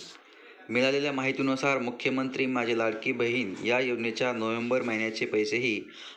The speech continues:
ऑक्टोबर महिन्यातच लाभार्थीच्या खात्यात जमा करण्याचा निर्णय सरकारने घेतला आहे. त्यामुळे ऑक्टोबर महिन्याचे पंधराशे रुपये आणि नोव्हेंबर महिन्याचे पंधराशे रुपये असे मिळून एकूण तीन हजार रुपये ऑक्टोबर महिन्यातच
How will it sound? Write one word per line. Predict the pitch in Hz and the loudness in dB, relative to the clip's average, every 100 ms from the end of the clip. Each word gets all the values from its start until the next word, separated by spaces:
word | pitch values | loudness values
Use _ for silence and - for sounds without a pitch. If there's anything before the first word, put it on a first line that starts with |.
| - | -4
ऑक्टोबर | 104 - 127 135 143 | -4 -2 0 2 2
महिन्यातच | 131 117 117 117 127 127 | 0 0 -2 0 -2 0
लाभार्थीच्या | 110 107 110 107 110 123 - | 0 2 0 -2 -2 -2 0
खात्यात | 110 120 110 | 0 0 0
जमा | 107 110 | 0 0
करण्याचा | 107 110 110 113 120 | 0 0 0 0 0
निर्णय | 110 120 127 101 - - - - | 0 0 0 -2 -6 -10 -6 -4
सरकारने | 107 117 113 110 | -2 0 0 -2
घेतला | 110 117 | 0 0
आहे. | 113 123 123 - - - | 0 -2 -6 -12 -16 -2
त्यामुळे | 120 120 131 | 0 2 0
ऑक्टोबर | 113 110 - 131 143 | 0 -4 -2 0 2
महिन्याचे | 139 123 117 113 131 127 | 0 0 -2 -2 0 0
पंधराशे | - - 113 113 120 - 135 | -2 -2 -2 0 0 0 -2
रुपये | 123 131 110 | 0 0 0
आणि | 113 127 107 | 0 0 0
नोव्हेंबर | 113 113 131 | -2 0 0
महिन्याचे | 120 110 107 107 123 | 2 0 -2 -2 -2
पंधराशे | 113 110 113 127 | 0 0 0 0
रुपये | 123 117 98 - - - - | 0 0 -2 -4 -14 -20 -6
असे | 104 - 139 | -6 0 0
मिळून | 127 123 127 120 | 2 0 -2 -2
एकूण | 113 120 135 139 | -2 0 0 -2
तीन | 120 131 | -2 -2
हजार | 135 110 110 | 0 0 0
रुपये | 110 120 | 2 2
ऑक्टोबर | 113 110 113 113 123 | 2 -2 -2 0 0
महिन्यातच | 107 107 107 104 - | 0 0 0 -2 -2